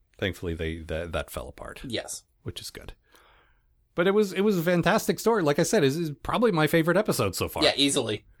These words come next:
Speaker 1: 'Cause it's entirely character driven.
Speaker 2: Mm-hmm.
Speaker 1: There's no deadly danger, really. Like, I mean, there's the
Speaker 2: No,
Speaker 1: natural
Speaker 2: it's ju-, it's, uh, just trying to get these people off the station safely.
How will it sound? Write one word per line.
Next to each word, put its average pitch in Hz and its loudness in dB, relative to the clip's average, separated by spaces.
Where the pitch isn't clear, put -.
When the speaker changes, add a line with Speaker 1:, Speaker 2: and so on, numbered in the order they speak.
Speaker 1:
'Cause 147 2
it's 143 -2
entirely 165 4
character 107 2
driven. 87 -2
Speaker 2:
Mm-hmm. 117 -6
Speaker 1:
There's 123 2
no 170 6
deadly 135 -2
danger, 117 2
really. 87 -2
Like, 107 -2
I 117 0
mean, 120 2
there's 120 4
the 160 4
Speaker 2:
No, 165 8
Speaker 1:
natural 127 4
Speaker 2:
it's 180 8
ju-, 170 4
it's, 170 0
uh, 135 6
just 147 -6
trying 139 2
to 135 2
get 131 2
these 127 -2
people 131 -2
off 113 2
the 120 -8
station 110 0
safely. 107 -6